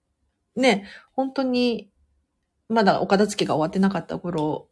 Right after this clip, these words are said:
は、食べるものが家にいっぱいあって、私の場合。こう見えて、かなり食べるんですよ。<laughs> どう見えてるかわかんないけど。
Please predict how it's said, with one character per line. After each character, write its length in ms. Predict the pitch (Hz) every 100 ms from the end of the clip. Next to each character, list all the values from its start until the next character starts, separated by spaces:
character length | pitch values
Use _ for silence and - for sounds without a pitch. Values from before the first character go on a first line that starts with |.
| _ 196
は、 380 | 214 196 175 - - - _ _ _ _ _ _ _ _ _ _ _ -
食 100 | 226
べ 80 | 302
る 80 |
も 140 | 196 165
の 100 | 165
が 140 | 156
家 220 | 185 214
に 200 | 202 -
い 40 | -
っ 60 | -
ぱ 120 | 220
い 80 | 214
あ 60 | 220
っ 140 | 220
て、 100 | -
私 440 | 160 170 - 165 160
の 140 | 160
場 160 | 165 165
合。 40 | 175 180 _ _ _ _ _ _ - 190
こ 140 | 285
う 60 | 294
見 120 | 302
え 60 | 190
て、 440 | - 180 151 -
か 120 | - 302
な 100 | 208
り 100 | -
食 120 | 185
べ 80 | 190
る 100 | 165
ん 40 |
で 80 | 170
す 180 | - -
よ。 220 | 160 196 _ -
<laughs> 260 | - -
ど 160 | - 247
う 20 |
見 120 | 214
え 60 | 185
て 100 | 180
る 80 | 180
か 100 | 180
わ 60 |
か 140 | - 214
ん 60 |
な 60 | 170
い 60 | 151
け 140 | -
ど。 140 | -